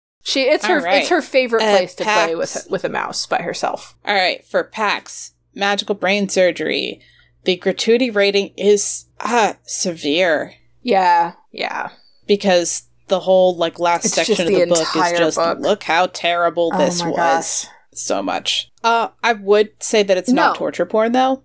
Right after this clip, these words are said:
Speaker 1: No, it's very, it's very
Speaker 2: Um, but
Speaker 1: narrative.
Speaker 2: it's just,
Speaker 1: It's very
Speaker 2: it's m-
Speaker 1: emotional, but it's not,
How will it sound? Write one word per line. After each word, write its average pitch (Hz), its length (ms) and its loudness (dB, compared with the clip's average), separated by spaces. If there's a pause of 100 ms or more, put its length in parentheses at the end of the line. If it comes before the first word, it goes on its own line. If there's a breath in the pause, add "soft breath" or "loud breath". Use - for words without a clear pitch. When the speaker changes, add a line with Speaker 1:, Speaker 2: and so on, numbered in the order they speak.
(140)
Speaker 1:
No, 208 360 -2
it's 208 260 0
very, 214 600 2
it's 214 160 0
very 190 160 2
Speaker 2:
Um, 180 120 2
but 160 60 0
Speaker 1:
narrative. 190 420 4
Speaker 2:
it's 180 240 2
just, 180 200 -4
Speaker 1:
It's 202 160 -2
very 185 300 2
Speaker 2:
it's - 20 -6
m- 180 120 -2
Speaker 1:
emotional, 208 640 0
but 202 120 0
it's - 220 -6
not, 170 440 0